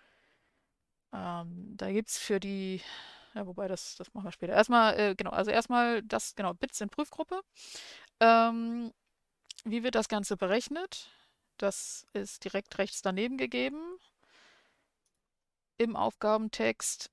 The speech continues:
das Symbol Kreis mit einem Plus drin. Ne, das, was ihr da seht, das ist das X-O-R-Symbol, das Exklusiv-Oder.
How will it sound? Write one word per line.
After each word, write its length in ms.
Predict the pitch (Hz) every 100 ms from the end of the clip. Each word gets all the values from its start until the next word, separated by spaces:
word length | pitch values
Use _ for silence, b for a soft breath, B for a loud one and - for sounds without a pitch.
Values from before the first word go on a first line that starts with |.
| _
das 360 | 214 208 208 -
Symbol 800 | 202 190 185 190 202 208 214 - - _
Kreis 540 | - - 190 214 - -
mit 100 | 196
einem 240 | 190 202
Plus 380 | - 226 262 -
drin. 240 | - 285 349 403 - _ _ -
Ne, 240 | 202 254
das, 200 | 226 214 226
was 140 | 233
ihr 120 | 202
da 120 | 196
seht, 520 | 185 226 277 330 - _ _ _ b b b b b -
das 180 | 214
ist 240 | 233 - -
das 240 | 196 - -
X-O-R-Symbol, 1120 | 226 - - 180 170 170 170 165 175 185 202 _ _ _ _
das 100 | -
Exklusiv-Oder. 1120 | 190 - - 202 180 196 190 - 180 170 170